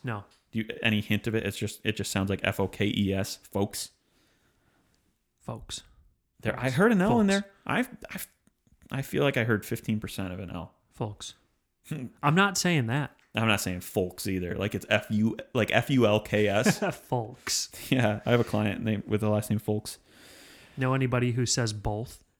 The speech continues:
Speaker 2: Yes, Joel Hall. He, he'll say both or, um, yeah,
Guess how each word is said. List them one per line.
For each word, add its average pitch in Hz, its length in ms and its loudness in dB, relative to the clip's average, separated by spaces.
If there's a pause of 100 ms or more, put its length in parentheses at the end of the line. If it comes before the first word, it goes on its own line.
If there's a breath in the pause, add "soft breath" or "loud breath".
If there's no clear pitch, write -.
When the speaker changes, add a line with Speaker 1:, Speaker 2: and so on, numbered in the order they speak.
(420)
Speaker 2:
Yes, 123 580 0
Joel 160 440 4
Hall. 170 480 2
He, 156 160 -2
he'll 147 160 0
say 156 160 0
both 120 800 4
or, 107 400 4
um, 95 520 2 (960)
yeah, 101 380 0